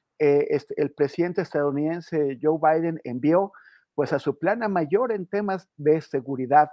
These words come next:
fronteriza, de seguridad nacional, en-, envió a el, al, al, al secretario de Estado Anthony Blinken,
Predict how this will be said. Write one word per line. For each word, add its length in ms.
fronteriza, 640
de 180
seguridad 300
nacional, 440
en-, 160
envió 400
a 400
el, 500
al, 380
al, 200
al 100
secretario 480
de 160
Estado 360
Anthony 340
Blinken, 560